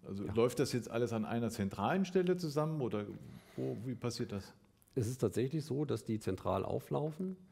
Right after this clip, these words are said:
Speaker 2: ähm, aber, ich sag mal, aufgeteilt. Man muss sich das als Netzwerk vorstellen.
Speaker 1: Mhm.
Speaker 2: Ja, jeder Direktvermarkter oder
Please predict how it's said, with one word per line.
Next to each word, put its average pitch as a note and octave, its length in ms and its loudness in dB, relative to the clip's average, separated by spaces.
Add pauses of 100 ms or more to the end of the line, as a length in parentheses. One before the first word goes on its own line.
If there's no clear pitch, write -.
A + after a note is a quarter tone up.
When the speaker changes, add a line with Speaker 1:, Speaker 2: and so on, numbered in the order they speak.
(440)
Speaker 2:
ähm, G#2 320 2 (100)
aber, D#3 540 4 (520)
ich G#2 140 -2
sag F#2+ 160 0
mal, - 160 -2
aufgeteilt. D#2+ 640 -2 (300)
Man G#2 80 4
muss A2+ 100 4
sich A#2+ 80 -2
das A2+ 140 2
als G#2 180 0
Netzwerk G2+ 400 0
vorstellen. F#2+ 680 -4 (600)
Speaker 1:
Mhm. - 20 -4
Speaker 2:
Ja, F2+ 120 2
jeder A#2 500 6
Direktvermarkter A2 1000 0
oder F2 160 -2